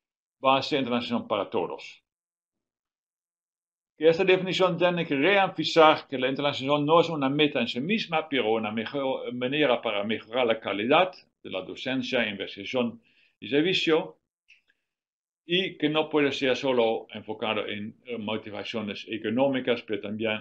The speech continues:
académicas y sociales. Y en base de eso hemos ampliado la definición original de Jane Knight con una perspectiva para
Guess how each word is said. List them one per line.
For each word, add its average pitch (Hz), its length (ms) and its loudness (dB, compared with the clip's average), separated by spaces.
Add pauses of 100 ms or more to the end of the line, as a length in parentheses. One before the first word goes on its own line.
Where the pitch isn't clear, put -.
académicas 104 840 -4 (100)
y - 80 -20
sociales. 98 480 -8 (1700)
Y 131 80 0
en 147 80 2
base 170 280 6
de 160 160 10
eso 170 420 2
hemos 147 280 -4
ampliado 151 920 4 (440)
la 123 180 4
definición 131 760 0 (420)
original 123 800 0
de 104 200 -6
Jane 107 200 0
Knight 123 320 0 (1160)
con 175 200 0
una 165 360 0
perspectiva 156 880 2 (400)
para 139 640 2